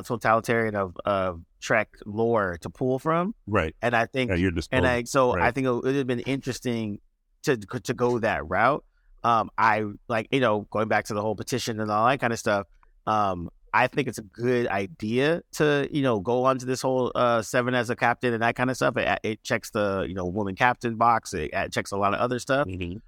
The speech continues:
Speaker 1: But then,
Speaker 2: Mm-hmm.
Speaker 1: then you have more, uh, more, like, time to pull from the, the,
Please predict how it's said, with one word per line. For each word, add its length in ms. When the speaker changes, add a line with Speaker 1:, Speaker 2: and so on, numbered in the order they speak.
Speaker 1:
But 240
then, 300
Speaker 2:
Mm-hmm. 160
Speaker 1:
then 200
you 120
have 180
more, 560
uh, 360
more, 360
like, 240
time 460
to 100
pull 440
from 180
the, 120
the, 360